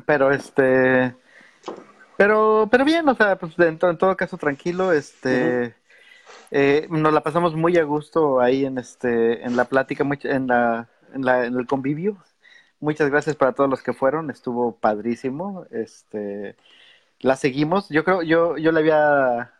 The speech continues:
Speaker 1: estimado durar ahí de tres a seis de la tarde, maybe tres a siete, y pues nos fuimos casi hasta las once de la noche. Entonces,
Speaker 2: Sí, sí, sí.
Speaker 1: este,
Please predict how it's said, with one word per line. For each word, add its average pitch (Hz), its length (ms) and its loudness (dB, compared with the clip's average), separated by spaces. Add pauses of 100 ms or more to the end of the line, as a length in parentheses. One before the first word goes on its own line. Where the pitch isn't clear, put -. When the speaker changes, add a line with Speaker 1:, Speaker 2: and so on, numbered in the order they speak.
(140)
Speaker 1:
estimado 139 760 -2 (120)
durar 127 460 -2
ahí 139 120 0
de 131 140 -4
tres 139 420 -2
a 120 80 -4
seis 127 420 -6
de 127 80 -4
la 107 120 -4
tarde, 123 360 -2
maybe 123 260 -8
tres 120 280 -4
a 123 80 -8
siete, 123 340 -4 (500)
y 131 60 -4
pues 123 140 -2
nos 123 120 -6
fuimos 156 200 -4
casi 156 200 -2
hasta 135 140 0
las 123 140 0
once 151 160 -6
de 135 60 2
la 123 120 0
noche. 170 360 -8 (880)
Entonces, 131 400 -4
Speaker 2:
Sí, 202 160 -2
sí, 175 100 -2
sí. 123 140 -2
Speaker 1:
este, 107 320 -4